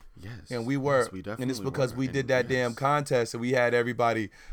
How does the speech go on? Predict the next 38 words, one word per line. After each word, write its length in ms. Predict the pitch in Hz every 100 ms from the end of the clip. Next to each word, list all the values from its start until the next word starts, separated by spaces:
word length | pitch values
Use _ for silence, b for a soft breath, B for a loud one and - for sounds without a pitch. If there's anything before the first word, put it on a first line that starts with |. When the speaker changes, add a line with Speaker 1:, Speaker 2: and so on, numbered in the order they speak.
| B B B
Speaker 2:
uh, 320 | 131 127 117
motherfucking 640 | 127 127 120 135 123 123
vote 260 | 113 135 139
up. 220 | 160 170 123
But 100 | 127
guess 220 | 151 170
what? 220 | 202 175
Y'all 140 | 151 156
gave 200 | 180 175
us 140 | 160
those 160 | 170 151
five 300 | 180 180 160
stars, 340 | 190 202 165
and 100 | 151
they 100 | 151
stuck. 340 | - 196 165
Nobody 320 | 127 147 160 151
wanted 240 | 160 151
to 100 | 160
refer 340 | 143 139 151
back 300 | 147 147 151
and 160 | 147 135
change 300 | 160 156 151
their 220 | 139 135
rating, 420 | 123 160 165 107 - B B
'cause 120 | 135
you 60 | 131
could 120 | -
easily 240 | 160 160 131
change 300 | 147 135 120
your 80 |
Speaker 1:
Facts. 140 | 110 147
Speaker 2:
rating, 240 | 156 151
but 180 | 123 113
people 240 | 147 143
didn't, 340 | 139 156 123 113
you 120 | 117
know. 320 | 120 123 131